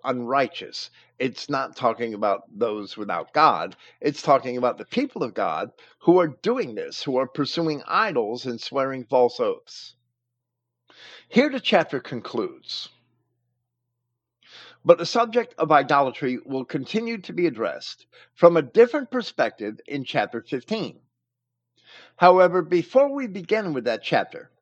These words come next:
it may be fitting to note how Solomon's words here are reflected in the state of the children of Israel four hundred years later, as it is recorded in Jeremiah chapter twenty-three.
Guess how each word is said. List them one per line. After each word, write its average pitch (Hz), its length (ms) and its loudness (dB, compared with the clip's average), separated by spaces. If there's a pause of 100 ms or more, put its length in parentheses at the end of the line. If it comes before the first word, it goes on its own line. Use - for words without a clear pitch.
(520)
it 180 180 -2
may 196 140 2
be 185 160 -2
fitting 226 440 0
to 196 140 -4
note 139 340 2
how 214 600 0 (260)
Solomon's 208 680 0
words 165 360 0
here 82 340 -8
are 131 140 0
reflected 135 800 -2 (360)
in 151 120 0
the 156 100 4
state 220 440 -2
of 180 140 -2
the 180 100 -2
children 175 380 -2
of 165 80 -2
Israel 123 460 -2 (260)
four 320 460 4
hundred 247 400 -2
years 196 280 -2
later, 143 440 0 (480)
as 165 200 6
it 175 80 4
is 151 160 -2
recorded 220 600 2 (1040)
in 165 160 2
Jeremiah 190 640 0
chapter 135 380 -2
twenty-three. 131 800 -8